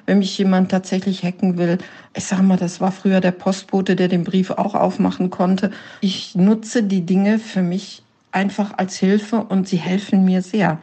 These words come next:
Ja, für mich ist es ein Stück weit Sicherheit, ne? Ich weiß jederzeit irgendwie, äh, kriege ich Unterstützung, ne? Also ich habe da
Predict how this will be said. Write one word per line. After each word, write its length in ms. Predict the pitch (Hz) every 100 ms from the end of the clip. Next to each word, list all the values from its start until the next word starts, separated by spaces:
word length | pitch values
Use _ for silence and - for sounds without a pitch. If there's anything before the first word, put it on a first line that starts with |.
| - - - - _ -
Ja, 220 | 190 185
für 180 | - 180
mich 260 | 202 -
ist 140 | - 214
es 200 | 220 -
ein 80 |
Stück 320 | 208 - 208 202
weit 220 | 202 196
Sicherheit, 680 | 233 233 165 - - 180 -
ne? 180 | 190 190
Ich 220 | - -
weiß 340 | 202 220 -
jederzeit 720 | 202 220 240 - 208 190 208 - - - - - -
irgendwie, 760 | 196 202 202 - 185 185 185
äh, 80 | 185 - - - - - - - - 71 92 - _
kriege 260 | - 208 190
ich 140 | 190
Unterstützung, 880 | 196 190 190 - 175 - - 147 147
ne? 200 | 160 185
Also 160 | 196 190
ich 140 | 190
habe 100 | 214
da 140 | -